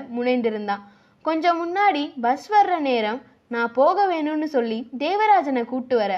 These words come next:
பஸ் ஸ்டாண்டுக்கு போனா மண்ணாங்கட்டி. அவ செஞ்சு வச்சிருந்த அன்னக்கிளி தோரணம் ஒரு பக்கம் குவிஞ்சு கிடந்தது. துரக்கண்ணோட பிள்ளைங்க தெருவுலையும் வீட்டையும் சுற்றி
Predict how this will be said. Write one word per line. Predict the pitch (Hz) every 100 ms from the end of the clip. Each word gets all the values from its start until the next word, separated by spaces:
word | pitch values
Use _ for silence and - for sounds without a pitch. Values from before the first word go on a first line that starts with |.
| 240
பஸ் | 214 214
ஸ்டாண்டுக்கு | - 349 320 254
போனா | 220 214 202 196 262
மண்ணாங்கட்டி. | 202 208 208 202 202 202 - _ _ _ _
அவ | 233 233
செஞ்சு | 233 240 269 294
வச்சிருந்த | 381 - 269 240 214 240 -
அன்னக்கிளி | 208 262 381 381 320 269
தோரணம் | 233 214 214 262 -
ஒரு | 254 233
பக்கம் | 214 208 294 302 302
குவிஞ்சு | 247 262 262
கிடந்தது. | 233 208 202 196 208 - _ _
துரக்கண்ணோட | 277 359 392 403 349 302
பிள்ளைங்க | 262 254 247 240 220 262 -
தெருவுலையும் | 277 349 392 311 240 247 262
வீட்டையும் | 233 320 349 311 247 285 302
சுற்றி | _ 277 254 320